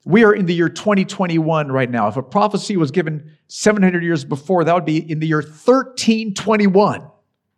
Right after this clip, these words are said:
That's a long time. Lots has gone on since then. But seven hundred years earlier,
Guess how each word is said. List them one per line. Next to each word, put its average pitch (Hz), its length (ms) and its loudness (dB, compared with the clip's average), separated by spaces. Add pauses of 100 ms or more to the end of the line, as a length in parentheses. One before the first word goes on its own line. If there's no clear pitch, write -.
(560)
That's 190 160 2
a 185 60 6
long 240 1000 4
time. 196 400 2
Lots 214 420 2
has 196 140 -8
gone 214 180 2
on 214 180 -2
since 202 300 -4
then. 165 400 -6 (680)
But 139 140 0
seven 233 420 2
hundred 214 360 0
years 185 260 -2
earlier, 226 720 -2